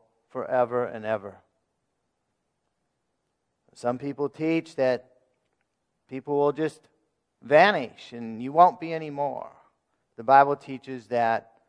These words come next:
the spirit or the soul of every person is going to exist forever. It's going to exist in eternity with God or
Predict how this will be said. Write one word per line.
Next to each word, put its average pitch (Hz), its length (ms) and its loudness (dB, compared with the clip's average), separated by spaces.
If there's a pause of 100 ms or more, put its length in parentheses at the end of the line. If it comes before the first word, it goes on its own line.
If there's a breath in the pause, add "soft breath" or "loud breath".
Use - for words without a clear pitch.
(540)
the - 80 -14
spirit - 580 -4
or 123 100 -2
the 117 140 -10
soul 143 500 0
of 113 120 -4
every 131 240 -2
person - 440 -14
is 123 140 -12
going 127 220 -6
to 127 100 -14
exist 123 460 -8
forever. 135 480 0 (580)
It's 120 100 -20
going 123 160 -10
to 120 60 -6
exist 120 600 -10 (2000)
in 123 120 -8
eternity 139 720 -6 (460)
with 110 180 -16
God 147 500 -4
or 110 360 -8